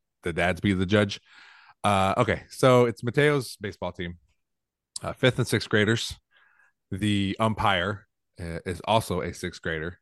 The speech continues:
Uh, let me preface this story by saying he is, he was the, probably the best umpire we've had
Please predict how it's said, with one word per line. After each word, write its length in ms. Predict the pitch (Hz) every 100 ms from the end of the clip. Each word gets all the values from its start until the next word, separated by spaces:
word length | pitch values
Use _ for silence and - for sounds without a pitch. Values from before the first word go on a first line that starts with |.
| _ _ _ _
Uh, 200 | 85 80
let 120 | 95 110
me 80 |
preface 340 | 101 107 95 87
this 160 | 110
story 300 | - 92 90
by 120 | 87 87
saying 320 | - 87 85
he 300 | - 113 110
is, 300 | 95 95 92
he 140 | - 113
was 200 | 104 87
the, 200 | 90 -
probably 360 | 113 113 110
the 120 | 95
best 240 | 90 95 101
umpire 260 | 90 98 92
we've 160 | 90
had 300 | 92 87 90